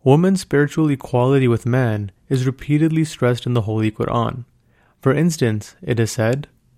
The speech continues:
"For men who submit themselves wholly to Allah, and women who submit themselves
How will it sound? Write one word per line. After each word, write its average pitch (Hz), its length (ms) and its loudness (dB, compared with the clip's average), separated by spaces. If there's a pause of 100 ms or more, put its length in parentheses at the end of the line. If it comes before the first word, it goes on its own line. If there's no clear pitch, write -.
(520)
"For - 180 0
men 139 280 2
who 160 160 2
submit 135 420 0
themselves 135 480 -2
wholly 131 440 0
to - 140 -6
Allah, 131 460 -2 (180)
and 123 200 0
women 156 320 2
who 135 160 0
submit 123 400 -2
themselves 120 420 -2